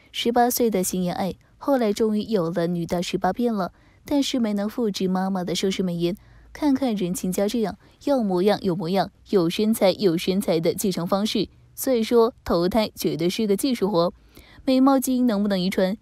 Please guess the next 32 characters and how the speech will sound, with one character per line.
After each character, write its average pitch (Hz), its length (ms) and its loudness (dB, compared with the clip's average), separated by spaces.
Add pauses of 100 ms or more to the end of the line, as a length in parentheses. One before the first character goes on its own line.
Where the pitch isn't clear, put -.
只 226 200 0
能 185 160 -2
看 214 240 0
各 240 200 2
自 185 140 -2
的 180 80 2
运 175 140 0
气 185 120 0
了。 170 220 0 (360)
任 262 160 2
达 262 120 6
华 240 200 2
身 247 220 0
上 247 180 2
啊， 202 120 2
总 175 200 -2
是 190 120 -2
有 185 80 2
一 185 120 0
种 175 320 0
特 262 220 0
别 185 160 0
迷 180 160 -2
人 170 160 -2
的 175 80 -4
特 202 240 0
质， 170 220 -2 (260)
你 254 140 0
很 262 160 0
难 190 120 -4
说 196 220 0
清 208 240 -4